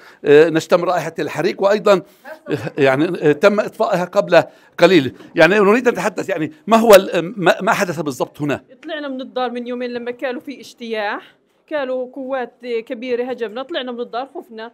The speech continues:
Speaker 2: جينا الصبح عليها الكناه بعدها النار مولعة، جينا طفناها أنا وأخوي هسه. دمار شامل الكناه، دمار، دمار، لا إنه دخل بحدا ولا بنيجي بحدا ولا إنه بمقاومين ولا إنه بإشي. طلع كيف بدمرونا، ولا حدا راح يتعرف علينا. صور، شوف، طلع.
Speaker 1: نعم.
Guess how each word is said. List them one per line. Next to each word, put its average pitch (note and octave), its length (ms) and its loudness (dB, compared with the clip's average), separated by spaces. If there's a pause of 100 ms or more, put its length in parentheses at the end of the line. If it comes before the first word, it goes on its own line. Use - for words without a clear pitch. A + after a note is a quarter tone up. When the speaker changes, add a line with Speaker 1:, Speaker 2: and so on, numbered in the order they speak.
(240)
Speaker 2:
جينا D4+ 260 -6
الصبح C#4+ 320 -10
عليها B3 260 -6
الكناه D4+ 340 -8
بعدها C#4 300 -10
النار C4 280 -8
مولعة، A#3 400 -10
جينا D#4+ 200 -8
طفناها D#4 600 -10
أنا C4+ 100 -12
وأخوي B3+ 460 -12
هسه. A#3+ 280 -16 (340)
دمار D4 460 -10
شامل A#3 420 -12
الكناه، F#3 400 -16 (140)
دمار، C4+ 340 -8 (460)
دمار، C4 300 -8
لا C4 160 -10
إنه C4+ 140 -8
دخل C#4 280 -8
بحدا G#3+ 280 -14
ولا B3 340 -10
بنيجي C4 280 -14
بحدا C4 320 -16
ولا B3 240 -10
إنه C#4 140 -12
بمقاومين C#4+ 680 -12
ولا E4+ 220 -10
إنه G4 420 -12
بإشي. A3 320 -16 (300)
طلع D4 160 -8
كيف C4+ 160 -14
بدمرونا، E3+ 640 -16 (580)
ولا G4+ 220 -2
حدا A#3 200 -8
راح G3+ 100 -10
يتعرف F#3 420 -14
علينا. F#3 260 -16
صور، G3+ 380 -12 (120)
شوف، B3 240 -16 (320)
طلع. F3 200 -12
Speaker 1:
نعم. B2 140 -18